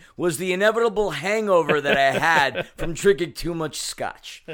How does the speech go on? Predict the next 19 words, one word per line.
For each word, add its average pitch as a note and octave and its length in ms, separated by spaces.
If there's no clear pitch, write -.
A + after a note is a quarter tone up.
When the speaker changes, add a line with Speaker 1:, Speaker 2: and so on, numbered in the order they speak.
Speaker 1:
As D3+ 180
far A3+ 260
as B3+ 140
the G3+ 140
rest G3 300
of G#3 60
the G3+ 80
trip G#3 300
is G3 100
concerned, G3+ 580
Scarf, - 420
our B2+ 280
Airbnb F3+ 680
was E3 180
ridiculous. C3 600
Speaker 2:
It B2+ 120
looked F#3+ 240
like F#3+ 180
it. C3 220